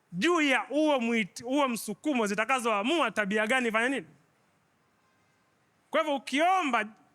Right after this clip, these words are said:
Mungu atakuwezesha na unajenga tabia njema licha ya yote ambayo umepokea kwa wazazi wako. Tusimame tuombe. Tuombe. Tunakushukuru Mungu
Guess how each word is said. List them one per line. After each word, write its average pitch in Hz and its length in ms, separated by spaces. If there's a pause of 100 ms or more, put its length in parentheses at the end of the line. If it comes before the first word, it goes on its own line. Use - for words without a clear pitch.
(260)
Mungu 277 320
atakuwezesha 208 680
na 185 60
unajenga 190 300
tabia 180 300
njema 175 320
licha 214 320
ya 170 160
yote 208 360
ambayo 170 400 (720)
umepokea 160 640
kwa 156 100
wazazi 147 300
wako. 143 240
Tusimame 190 640
tuombe. 151 760 (4000)
Tuombe. 175 400 (1600)
Tunakushukuru 175 540
Mungu 226 480